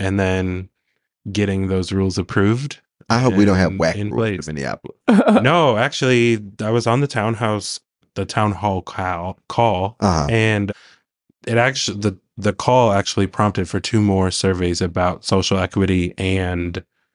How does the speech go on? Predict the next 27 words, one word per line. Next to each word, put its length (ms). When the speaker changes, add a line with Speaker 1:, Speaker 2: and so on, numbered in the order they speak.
Speaker 1:
social 380
equity 640
and 180
how 600
the 120
licenses 540
were 80
going 200
to 60
be 100
given 260
out. 220
Speaker 3:
Mm. 440
Speaker 2:
Oh, 220
that's 240
cool. 600
Speaker 1:
So 60
it, 340
it's, 380
they're 200
essentially 800
making 300
it 80
a 60
requirement 600
that 140
Minnesotans 960